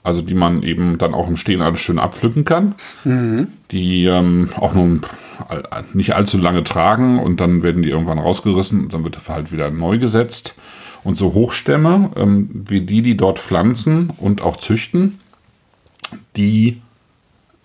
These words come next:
Speaker 1: äh, sind eigentlich darauf angelegt, dass die dann auch hundert Jahre stehen.
Speaker 2: Ah.
Speaker 1: Ja. Und da stehen halt auch Bäume, die, die schon älter sind, auch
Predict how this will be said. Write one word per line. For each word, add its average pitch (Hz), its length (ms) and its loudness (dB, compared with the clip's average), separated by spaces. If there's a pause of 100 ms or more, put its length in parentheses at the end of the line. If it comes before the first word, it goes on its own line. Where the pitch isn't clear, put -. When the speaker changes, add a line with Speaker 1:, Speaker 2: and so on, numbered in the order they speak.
Speaker 1:
äh, 92 160 -4
sind 98 240 0
eigentlich 101 260 0
darauf 104 220 0
angelegt, 101 400 0
dass 110 100 -4
die 110 120 -2
dann 98 140 0
auch - 180 -2
hundert 90 220 0
Jahre 104 220 -2
stehen. 87 480 -2
Speaker 2:
Ah. 208 260 -4 (200)
Speaker 1:
Ja. 85 180 -8 (580)
Und 90 120 -8
da 90 60 -2
stehen 98 320 0
halt 101 180 2
auch 107 120 0
Bäume, 113 360 2
die, 107 260 0 (300)
die 101 80 -4
schon 101 220 -2
älter 104 280 0
sind, 143 360 0
auch 104 140 -4